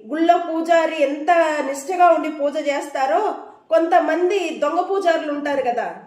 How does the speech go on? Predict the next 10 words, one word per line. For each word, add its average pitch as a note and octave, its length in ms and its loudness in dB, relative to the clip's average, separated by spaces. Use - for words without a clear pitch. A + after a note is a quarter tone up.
వస్తున్నారు F4 520 2
కదా C#4+ 140 -2
ఈ, C4 400 -6
ఈ - 20 -6
మధ్యన C4+ 300 -4
అమ్మాయిలను, C#4 680 -2
అమ్మాయిల్ని C#4+ 640 2
వాడుకొని C#4 640 4
మోసాలు C#4+ 520 -2
చేసి C#4 520 0